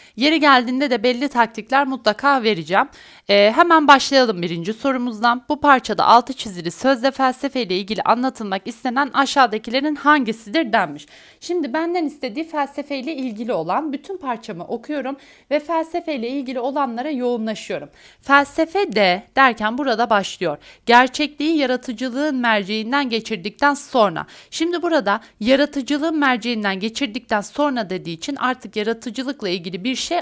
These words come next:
aramayacağım. Kendi düşünce silsilesini ortaya koyar ama o hayatta sınanmayı da bekler. Ve kendisinden sonra gelen cümlem öncekini desteklediği için burada söylenenler de çok önemlidir.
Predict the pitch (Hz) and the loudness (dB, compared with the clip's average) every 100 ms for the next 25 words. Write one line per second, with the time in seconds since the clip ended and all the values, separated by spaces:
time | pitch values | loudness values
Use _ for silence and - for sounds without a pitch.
0 | - 220 214 175 147 - - _ - _ | 0 0 0 -2 -8 -8 -10 _ -20 _
1 | - 214 220 311 269 226 254 240 320 330 | -2 0 0 -2 -2 -4 -6 -4 -4 -4
2 | 294 - 185 185 - 180 202 226 226 208 | -8 -6 -6 -6 -8 -4 -4 -4 -2 -4
3 | 170 208 190 156 - 302 359 214 170 - | -2 -2 0 -2 -2 -2 0 0 0 -4
4 | - _ - 285 370 370 330 330 294 302 | -18 _ 0 4 4 2 -4 -2 0 2
5 | 294 302 302 208 160 156 - 151 - - | 2 2 2 2 0 -4 -6 -8 -12 -20
6 | - 277 320 320 285 277 - 311 381 381 | -4 -2 2 2 2 0 -4 -2 -2 -2
7 | - 254 202 208 185 180 165 277 240 180 | -2 -2 0 0 0 -2 -2 -2 0 -4
8 | - - - 311 359 320 262 226 190 220 | -8 -10 0 0 2 -2 -2 -2 -2 -2
9 | - 262 262 269 277 262 - 233 269 311 | -2 -4 -4 -4 -4 -4 -8 -6 -6 -2
10 | 269 - 262 240 254 262 254 262 220 294 | -4 -2 -2 -2 -2 -2 0 -2 -2 -4
11 | - 254 208 165 156 156 156 | -4 -4 -4 -4 -6 -8 -10